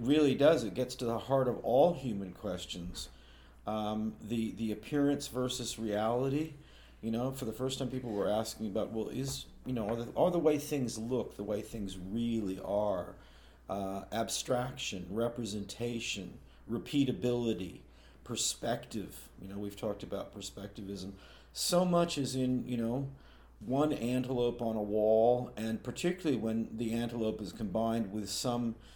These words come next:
strange horned dream creature,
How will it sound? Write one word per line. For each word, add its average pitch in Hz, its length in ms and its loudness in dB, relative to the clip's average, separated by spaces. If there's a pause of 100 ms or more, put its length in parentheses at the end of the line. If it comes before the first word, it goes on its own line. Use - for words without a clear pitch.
(160)
strange 123 800 0 (160)
horned 113 640 0 (360)
dream 131 540 4
creature, 95 540 -2